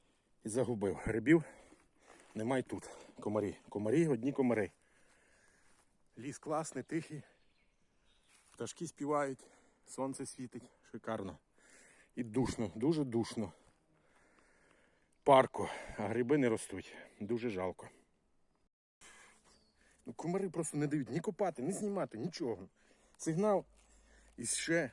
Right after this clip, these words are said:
одна монетка. Дуже маленька, але монетка. От я вже її випікав.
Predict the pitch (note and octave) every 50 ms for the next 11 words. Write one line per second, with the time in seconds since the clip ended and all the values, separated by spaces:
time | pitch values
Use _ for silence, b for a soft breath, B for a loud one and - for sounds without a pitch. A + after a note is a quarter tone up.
0 | - - - G#2+ G#2+ B2 C#3+ C#3+ C#3+ - - A2+ A#2+ B2+ B2+ A#2 G#2+ - - -
1 | - - - D#3+ E3+ E3 D3+ D#3 D#3 C#3+ A2+ G2 - - - _ - - F#2+ G#2
2 | A#2+ C#3+ A#2 G#2 F#2 - - - - _ _ _ _ _ _ _ _ _ _ _
3 | b b b b b b b b b b b b b b b b b A2+ A#2+ B2
4 | - D3 C#3 C3 B2+ B2 - C3+ B2+ B2+ C3 C3 D#3+ G3+ F#3 - - - - -